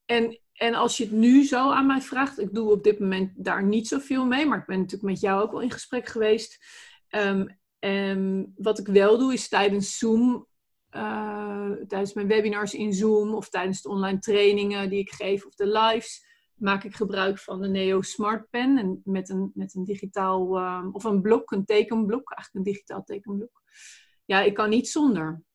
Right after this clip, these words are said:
Ik kan, ik, ik wil ook niet meer zonder, maar dat is voor mij echt, ehm, de manier om jou mee op reis te nemen, hè, om meteen te laten zien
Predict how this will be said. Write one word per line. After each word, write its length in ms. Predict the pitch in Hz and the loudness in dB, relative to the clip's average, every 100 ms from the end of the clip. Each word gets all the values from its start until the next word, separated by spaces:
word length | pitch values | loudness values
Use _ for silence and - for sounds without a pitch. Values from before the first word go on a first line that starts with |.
| _ | _
Ik 160 | 208 202 | -8 -2
kan, 180 | 214 | -2
ik, 180 | 202 202 | -2 -4
ik 200 | - 202 | -6 -6
wil 260 | 202 214 233 | 0 2 4
ook 100 | 247 | 2
niet 140 | 294 | 2
meer 100 | 294 | 0
zonder, 460 | 285 302 294 302 320 | 0 0 2 2 0
maar 220 | 220 190 | -2 0
dat 180 | 208 202 | -2 -2
is 120 | - - | -6 -4
voor 120 | 208 | -2
mij 240 | 202 202 | 0 0
echt, 320 | - 220 - | -2 -6 -6
ehm, 400 | 240 226 220 214 214 | -4 -2 -2 -4 -4
de 260 | 202 202 269 | -4 2 6
manier 580 | 269 240 240 247 254 | 6 6 4 4 2
om 320 | 233 220 226 214 | 2 2 2 2
jou 320 | 214 214 233 | 4 4 4
mee 180 | 220 214 | 2 2
op 100 | 202 | 2
reis 460 | 196 208 214 - | 2 2 2 -2
te 100 | 208 | -4
nemen, 540 | 202 190 196 196 196 214 | -2 0 0 -2 -2 -4
hè, 180 | 277 311 | -4 -2
om 100 | 208 | -2
meteen 360 | 196 226 240 | 0 2 2
te 120 | 233 | 2
laten 320 | 208 196 202 196 | 0 -2 -4 -8
zien 400 | 214 208 208 | -6 -6 -6